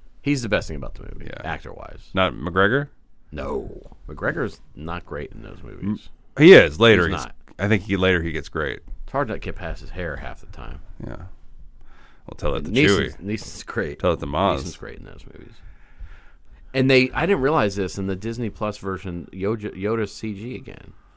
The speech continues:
Speaker 1: 'Cause he was, I know they did that in one of the modified, but Yoda was a puppet originally, and they s-, turned him into a C G Yoda.
Speaker 2: In what?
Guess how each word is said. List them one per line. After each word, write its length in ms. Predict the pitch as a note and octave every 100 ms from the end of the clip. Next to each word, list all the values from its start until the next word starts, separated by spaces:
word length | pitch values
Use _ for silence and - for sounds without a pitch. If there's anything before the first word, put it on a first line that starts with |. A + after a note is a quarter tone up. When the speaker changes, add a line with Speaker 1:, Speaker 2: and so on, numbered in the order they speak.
| - - - - - - - - - - - - -
Speaker 1:
'Cause 180 | - F2+
he 80 | G2+
was, 140 | F2+ - - - -
I 120 | A2+
know 100 | D3
they 120 | A2+
did 180 | G2 F2
that 180 | F2+ -
in 100 | F2+
one 120 | F2+
of 60 |
the 180 | D#2+ D2 - -
modified, 720 | E2 E2+ E2+ - E2+ D#2 D2
but 220 | F2 -
Yoda 300 | F2 B2 D3
was 160 | A2 F#2
a 40 |
puppet 480 | - F3 C3+ G2+ - - -
originally, 600 | G#2 D3 A2 D2 D2 E2 - - - - - -
and 120 | F#2+
they 60 | G2
s-, 140 | -
turned 240 | - B2+ B2
him 60 |
into 140 | G#2+ G2+
a 60 |
C 240 | F2 A2+ G#2+
G 240 | G#2 G2
Yoda. 280 | A#1+ - - - - - - -
Speaker 2:
In 160 | G#2 A2
what? 280 | B2+ C#2